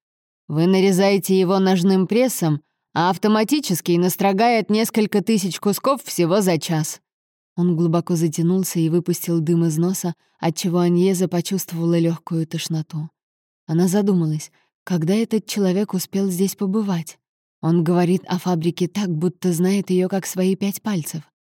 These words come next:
Джузеппе приводил его сюда по воскресеньям или на рождественские праздники?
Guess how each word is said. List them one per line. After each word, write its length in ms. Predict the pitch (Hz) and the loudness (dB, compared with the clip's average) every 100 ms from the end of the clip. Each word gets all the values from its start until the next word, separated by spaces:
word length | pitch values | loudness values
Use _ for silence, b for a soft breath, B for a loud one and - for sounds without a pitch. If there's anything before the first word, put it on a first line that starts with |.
| _ _ _ - | _ _ _ -6
Джузеппе 580 | 165 180 156 175 - 160 | -2 0 0 0 -2 -4
приводил 520 | 170 165 175 160 180 | -2 2 2 2 0
его 240 | 180 170 | 2 0
сюда 300 | 180 185 170 | 0 -2 -2
по 140 | 175 175 | -2 -4
воскресеньям 920 | 170 - 160 165 185 220 233 247 240 _ _ _ _ | -4 -4 -6 -4 -4 -2 -2 -4 -6 _ _ _ _
или 200 | 233 240 | 0 2
на 140 | 240 | 4
рождественские 840 | 240 226 196 233 - 233 - 254 247 | 4 2 2 0 0 -2 0 0 0
праздники? 680 | 240 202 170 156 - 151 | 0 -2 0 -4 -4 -8